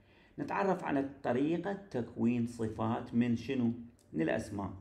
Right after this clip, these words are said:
واشتقاق ظروف الحال من الصفات هذه. طبيعة الحال يتم هذا من إضافة مقطع أو مقاطع معينة لإنجاز هذا الشيء، ونقسم الموضوع إلى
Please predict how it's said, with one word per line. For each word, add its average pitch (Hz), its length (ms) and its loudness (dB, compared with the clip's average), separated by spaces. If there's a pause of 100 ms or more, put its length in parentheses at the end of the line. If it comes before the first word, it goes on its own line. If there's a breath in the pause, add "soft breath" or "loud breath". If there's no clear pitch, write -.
(340 loud breath)
واشتقاق 151 640 0
ظروف 165 260 0
الحال 139 340 -4
من 110 300 4 (580)
الصفات - 520 -8
هذه. 90 300 -6 (840 soft breath)
طبيعة 185 320 2
الحال 175 300 0
يتم 160 280 0
هذا 151 220 0
من 123 200 0
إضافة 139 400 -2
مقطع 165 460 -4 (600)
أو 117 120 4
مقاطع 107 480 -2
معينة 107 480 2
لإنجاز 95 480 -4
هذا 92 160 -2
الشيء، 160 260 -2
ونقسم 139 360 -2
الموضوع 107 380 -2
إلى 127 260 -2